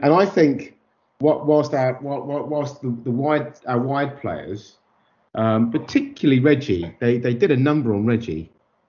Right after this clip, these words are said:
um, to, to stifle him. He didn't manage to get forward. They were always doubling up on Reggie, but it sort of gave Højbjerg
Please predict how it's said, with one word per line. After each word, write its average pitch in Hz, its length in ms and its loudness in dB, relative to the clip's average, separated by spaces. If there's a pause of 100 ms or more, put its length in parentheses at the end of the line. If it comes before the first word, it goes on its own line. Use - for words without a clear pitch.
(720)
um, 104 540 0
to, - 260 -6
to 110 140 -6
stifle 113 520 0
him. 98 220 -4
He 101 60 -2
didn't 117 280 2
manage 110 360 0
to - 60 -12
get 98 200 -4
forward. 95 140 -4
They 110 100 2
were 110 140 2
always 123 260 2
doubling 107 360 0
up 98 180 -6
on 92 120 -4
Reggie, 92 440 -2 (520)
but 127 100 0
it 127 60 0
sort 180 200 2
of 143 200 2
gave 117 260 0
Højbjerg 98 720 4